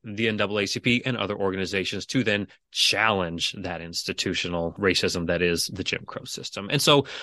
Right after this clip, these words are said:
the book looks at these interactions from a slightly different perspective, and that is those street level interactions, which I think is something that has been fairly overlooked by historians, where we tend to focus on, you know, the organizations because they have better records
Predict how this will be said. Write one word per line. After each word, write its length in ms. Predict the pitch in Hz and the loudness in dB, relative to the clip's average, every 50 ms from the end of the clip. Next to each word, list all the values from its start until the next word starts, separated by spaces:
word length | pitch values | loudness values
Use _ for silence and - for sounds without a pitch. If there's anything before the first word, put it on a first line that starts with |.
| - - | -2 0
the 100 | 151 139 | 0 4
book 260 | 127 190 180 165 - - | 6 6 4 4 2 -2
looks 420 | 113 110 123 135 127 - - - - - | -4 0 0 0 0 0 -4 -4 0 2
at 280 | 120 117 117 117 - 120 | 4 4 4 4 2 -2
these 360 | 107 101 104 117 117 110 - | -6 -6 -4 -4 -2 -2 -4
interactions 520 | - 113 110 104 101 98 98 - 113 101 | -2 -2 0 2 2 2 2 0 -2 -4
from 140 | - 113 107 | -4 -4 -2
a 20 | |
slightly 520 | 107 - - - 147 143 135 135 - 123 113 | 0 0 0 2 2 2 2 2 2 0 -2
different 300 | 101 107 - - 98 - | -2 -2 -4 -6 -8 -8
perspective, 680 | - 101 - - - 98 92 - - 98 95 90 - - - - - - - - | -6 -6 -6 -2 -2 -2 -2 -2 -2 -2 -2 -4 -6 -10 -18 -18 -18 -12 -8 -4
and 120 | 107 104 | -2 0
that 120 | 107 107 104 | 2 4 4
is 160 | 104 95 92 | 4 2 2
those 140 | 107 92 - | 2 2 2
street 360 | - - - 110 104 87 - | 0 0 0 -2 -4 -4 -6
level 400 | 104 95 95 98 95 87 92 92 | -8 -6 -4 -2 -2 -2 -4 -6
interactions, 520 | 87 87 87 85 87 87 - - 92 - | -6 -6 -6 -6 -6 -6 -6 -8 -8 -8
which 120 | - 92 131 | -4 0 0
I 40 | |
think 180 | 127 - 175 143 | 2 4 4 4
is 80 | 139 - | 4 2
something 240 | - 127 117 120 | 2 2 2 2
that 120 | 107 107 104 | 2 2 2
has 160 | 98 - - _ _ | 0 -2 -6 _ _
been 200 | - 180 180 147 - _ _ _ _ _ _ _ | -2 -2 -2 -2 -4 _ _ _ _ _ _ _
fairly 320 | - - 247 254 214 143 - | -2 0 2 2 4 4 4
overlooked 760 | 92 131 127 117 104 87 82 104 107 123 113 - - - - | 4 4 4 2 0 0 0 0 2 2 2 2 -2 -6 -4
by 180 | - 104 98 90 | -2 -2 -2 -2
historians, 840 | - 104 92 - - - 104 104 104 101 95 90 87 87 87 - 101 | -2 -2 -2 -2 -2 0 0 2 2 2 2 0 0 -2 -4 -6 -4
where 220 | 110 104 101 98 | -2 -2 0 0
we 100 | 95 104 | -2 -2
tend 180 | - - 113 101 | -2 -2 -2 -2
to 60 | 107 | -2
focus 340 | - - 95 90 - 92 - | -2 -2 -2 0 -2 -2 -2
on, 240 | 95 90 90 92 - | -2 -2 -2 -2 -2
you 80 | - | -2
know, 100 | 95 85 | -2 -2
the 100 | - 85 | -2 -2
organizations 720 | 82 85 87 95 98 101 123 160 165 143 - 139 127 120 | -4 -6 -6 -6 -2 2 4 4 4 4 2 2 0 0
because 240 | - 117 - 104 92 | 0 0 0 2 2
they 80 | 98 95 | 2 0
have 140 | 95 87 | 0 -2
better 180 | - 95 - - | -2 -2 -2 0
records 440 | - - - - 78 90 98 - | 0 -2 -2 -2 -4 -4 -4 -4